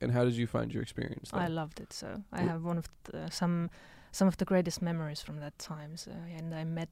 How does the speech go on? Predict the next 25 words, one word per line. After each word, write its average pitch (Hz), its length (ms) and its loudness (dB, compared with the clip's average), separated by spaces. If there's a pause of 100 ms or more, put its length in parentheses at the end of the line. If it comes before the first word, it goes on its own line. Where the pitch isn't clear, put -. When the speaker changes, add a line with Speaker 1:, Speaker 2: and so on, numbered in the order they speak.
(120)
Speaker 2:
a 156 80 0
lot 165 360 0
of 156 160 -10
good 156 220 -8
people - 320 -12 (340)
Speaker 1:
Okay. - 180 -2
Speaker 2:
whom 160 100 2
I 160 80 -4
communicate, 170 920 -4
uh, 170 160 -8 (200)
Speaker 1:
Still - 220 8
Speaker 2:
until 185 180 8
Speaker 1:
today. 180 360 6
Speaker 2:
today. 147 40 -6 (320)
Exactly. - 420 -8 (280)
Speaker 1:
That's - 180 -6
good - 200 0
to 104 100 2
hear. 110 160 4 (360)
Uh, 117 200 12
would 117 140 10
you 117 100 12
recommend 113 380 10
your 107 100 2
school 117 300 2